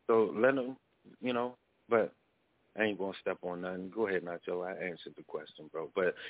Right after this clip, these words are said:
it is the Ring of Honor today. I expect the passion and the energy to, I mean, on days like this, when you feeling ninety percent, that energy and that kinda extra added on,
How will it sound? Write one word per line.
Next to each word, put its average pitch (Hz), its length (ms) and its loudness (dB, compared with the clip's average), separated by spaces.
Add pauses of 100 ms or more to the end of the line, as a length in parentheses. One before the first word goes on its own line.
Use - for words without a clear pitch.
(140)
it 117 100 8
is 123 200 6
the 95 80 -4
Ring 98 240 -4
of 85 140 -8
Honor 85 320 -6
today. 82 480 -4
I 107 100 -4
expect 95 460 -6
the - 80 -12
passion 90 520 2
and 82 100 -4
the 73 100 -6
energy 87 540 -6 (480)
to, 85 360 0 (460)
I 90 100 2
mean, 90 200 0
on 90 300 0
days 110 360 6
like 95 260 0
this, 98 200 -2 (760)
when 95 280 -4
you 92 200 -8 (120)
feeling 107 340 4
ninety 104 320 0
percent, 101 480 -4 (540)
that 104 240 6
energy 101 540 0
and 92 160 -4
that 101 240 -2
kinda 98 360 0
extra 95 480 -2
added 95 300 0
on, 95 460 -2